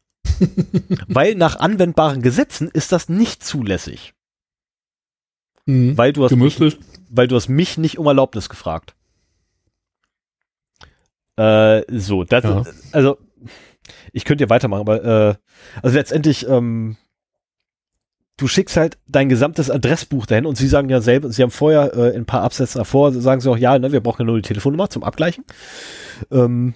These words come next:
Speaker 2: ist ganz witzig und, äh,
Speaker 1: Dieses, falls, Entschuldigung, dieses nach,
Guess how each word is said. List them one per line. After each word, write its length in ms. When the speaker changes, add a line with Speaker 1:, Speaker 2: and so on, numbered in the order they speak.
Speaker 2:
ist 160
ganz 200
witzig 380
und, 300
äh, 160
Speaker 1:
Dieses, 320
falls, 460
Entschuldigung, 380
dieses 260
nach, 200